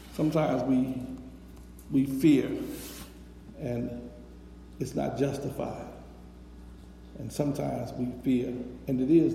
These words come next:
justified. But if we are fearing and we are not putting confidence in God,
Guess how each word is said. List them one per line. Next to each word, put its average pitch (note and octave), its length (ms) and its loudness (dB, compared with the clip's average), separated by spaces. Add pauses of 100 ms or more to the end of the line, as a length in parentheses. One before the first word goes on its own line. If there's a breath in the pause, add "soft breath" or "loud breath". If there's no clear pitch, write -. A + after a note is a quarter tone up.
justified. - 460 -4 (2250)
But C#3 100 0
if C3 100 4
we D3 160 8
are - 200 2
fearing F#3 460 10
and C#3+ 180 6
we D3+ 180 8
are C3 60 6
not E3 340 2
putting D#3 280 8
confidence C#3+ 640 2
in C3 140 0
God, - 500 0